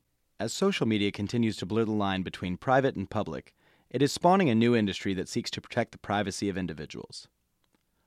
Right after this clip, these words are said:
One such company is Reputation dot com, founded by Michael Furtick in two thousand seven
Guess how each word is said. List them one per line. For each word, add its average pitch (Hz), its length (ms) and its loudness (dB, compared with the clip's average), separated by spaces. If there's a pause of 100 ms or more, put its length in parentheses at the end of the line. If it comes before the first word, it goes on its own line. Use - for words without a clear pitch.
(180)
One 185 240 6
such 180 200 2
company 95 360 -4
is 95 160 -6
Reputation 120 560 0
dot 95 180 -2
com, 55 300 -8 (640)
founded 170 340 6
by 156 140 8
Michael 127 300 4
Furtick 110 380 0
in 101 120 0
two 139 160 -2
thousand 143 320 4
seven 80 340 -4